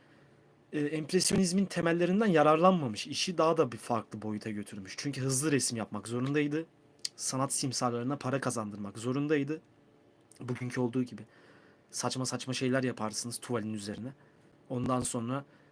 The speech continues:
galeriye gidersiniz. Kara para aklarsınız. Siz aklamazsınız. Onlar kara para aklar. Size, e, bir miktar verirler. Bir kazandığınız meblağı verirler. Fazlasını onlar alırlar tabii.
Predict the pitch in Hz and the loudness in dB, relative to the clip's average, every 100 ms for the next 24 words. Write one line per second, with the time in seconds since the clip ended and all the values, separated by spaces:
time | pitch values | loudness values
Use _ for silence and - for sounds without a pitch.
0 | - 127 123 123 117 120 139 135 147 143 | -2 0 2 0 0 2 2 4 0 -2
1 | - - - - - _ - 139 175 208 | -4 -12 -20 -20 -20 _ -2 2 4 6
2 | 214 214 226 220 - 226 247 - - - | 6 4 2 2 2 2 0 -2 -10 -16
3 | _ _ - - 117 123 143 156 196 - | _ _ -14 -4 2 2 2 2 4 2
4 | 190 208 - - 127 160 - 180 185 196 | 0 -2 -6 -4 -2 0 2 2 4 4
5 | 196 196 202 - - - - - - - | 4 0 -4 -4 -20 -20 -20 -16 -4 -2
6 | 127 127 107 - - - _ - 123 117 | 2 0 -2 -14 -20 -20 _ -12 -8 -8
7 | 113 - 127 131 165 143 135 120 117 156 | -10 -12 -8 -2 0 0 -2 -4 2 4
8 | 190 196 196 180 - 139 143 - 135 143 | 4 4 2 2 -10 -8 -6 -2 2 2
9 | 139 139 127 135 135 139 143 160 170 185 | 2 -2 -2 -2 2 4 4 2 2 0
10 | 180 147 131 131 151 151 160 147 117 117 | 2 2 4 2 -2 -2 0 -2 -2 -4
11 | 117 117 143 214 | -8 -6 -6 -6